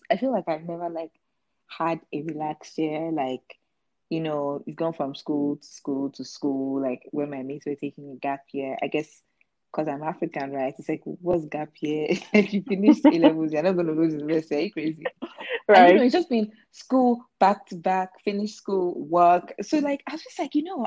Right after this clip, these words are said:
Speaker 1: I want a year with no goals. Like, I just wanna chill this year." And, like, I don't even know if I'm the one that brought this upon the world <laughs> sometimes. <laughs> So, so, like, maybe it's me. Maybe it's just for the sole purpose of saying I don't want to set goals.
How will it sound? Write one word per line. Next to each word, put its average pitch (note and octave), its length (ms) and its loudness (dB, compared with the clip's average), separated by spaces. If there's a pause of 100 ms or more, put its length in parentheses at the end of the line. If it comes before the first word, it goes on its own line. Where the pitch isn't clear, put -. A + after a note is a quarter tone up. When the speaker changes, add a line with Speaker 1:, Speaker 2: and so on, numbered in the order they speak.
Speaker 1:
I C4+ 80 -4
want F4 240 -10
a A3+ 40 -4
year G3 320 -2
with F3 220 -8
no F3+ 300 -6
goals. D#3 400 -4
Like, F3 80 -4
I A3 60 -2
just D#4 100 -6
wanna A#3 260 -4
chill A#3 560 -4
this G3 240 -6
year." F3 320 -6 (720)
And, D#4 200 0
like, D#4 280 2
I C#4+ 60 6
don't A#4+ 160 2
even C4 140 -2
know G#3 80 0
if G3+ 100 -4
I'm E3 160 -4
the D#3+ 80 -6
one F3 160 -6
that C#3+ 220 -6
brought D#3 340 -6
this D3 220 -6
upon C#3+ 340 -8
the C#3+ 80 -8
world C#3+ 420 -8 (200)
<laughs> - 180 -16
sometimes. - 1000 0
<laughs> - 60 -20 (1500)
So, C#5 600 0
so, G#4+ 60 0 (120)
like, - 20 4
maybe G4 160 2 (140)
it's C#4+ 160 6
me. C#4 240 4
Maybe G#4 280 4
it's A#3 120 2
just D#4 200 4
for B3+ 120 2
the G3 160 0
sole B3+ 160 0
purpose A3+ 360 0
of F3+ 140 0
saying A#3 180 0
I E3+ 80 2
don't A3 160 -2
want G#3 180 -2
to F3 100 -6
set F#3+ 360 -2
goals. E3 260 -2